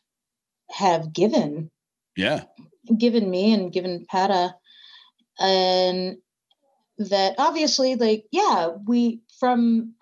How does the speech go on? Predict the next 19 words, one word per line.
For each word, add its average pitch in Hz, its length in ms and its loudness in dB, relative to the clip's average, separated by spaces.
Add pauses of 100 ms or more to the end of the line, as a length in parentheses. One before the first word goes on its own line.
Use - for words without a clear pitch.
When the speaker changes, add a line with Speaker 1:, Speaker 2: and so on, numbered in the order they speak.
Speaker 1:
her 247 140 -2
last 233 760 -4 (800)
solo 302 440 2
series 220 920 -2 (260)
where 202 300 -4
she 202 140 -6
was 208 140 -4
a 202 40 -8
mom, 190 460 -2 (100)
like, 202 260 0 (640)
Teenie 269 680 4
and 190 240 -8
Kelly 240 280 2
Sue 220 560 2
and 180 180 -8
Kelly 185 220 -4
Thompson 214 540 0
have 208 240 -8
all 233 480 -2